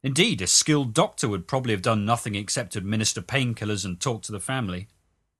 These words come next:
But I will remember that desperate scrabbling for a long time, and I have no doubt that the first memory of the Eastern Terai that springs to mind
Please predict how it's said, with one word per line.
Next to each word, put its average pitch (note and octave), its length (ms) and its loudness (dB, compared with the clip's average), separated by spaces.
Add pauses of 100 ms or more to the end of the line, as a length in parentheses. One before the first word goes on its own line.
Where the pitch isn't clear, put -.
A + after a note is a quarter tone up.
(300)
But B2 140 0
I D3 140 6
will C3+ 140 0
remember D3 380 4
that G#2+ 280 -2
desperate A#2 480 2
scrabbling A#2 580 0
for A#2 160 -2
a G#2+ 60 2
long B2 280 0
time, G2+ 480 -2 (440)
and A#2+ 100 0
I A#2+ 80 6
have C3 160 4
no C#3+ 220 4
doubt C#3+ 400 4
that G#2+ 100 -4
the A2+ 80 -8
first E3+ 400 0
memory B2+ 360 2
of F2 80 -4
the A2 180 -4
Eastern B2 340 0
Terai A2 460 0
that G2+ 120 -8
springs C3+ 440 0
to C3+ 80 -2
mind C3 360 2